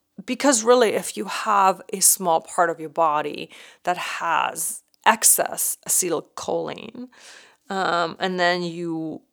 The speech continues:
flood your whole body, um,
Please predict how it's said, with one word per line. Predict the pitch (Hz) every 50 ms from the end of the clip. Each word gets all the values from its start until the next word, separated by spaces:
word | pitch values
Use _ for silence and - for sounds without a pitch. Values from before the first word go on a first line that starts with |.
| _ _ _ - -
flood | - - - 214 226 226 190 170
your | 196 185
whole | - - 202 190
body, | 160 165 143 131 135 135 139 156 156 151 175 208 214 202 - - - - - _
um, | - 185 180 170 165 165 160 160 165 180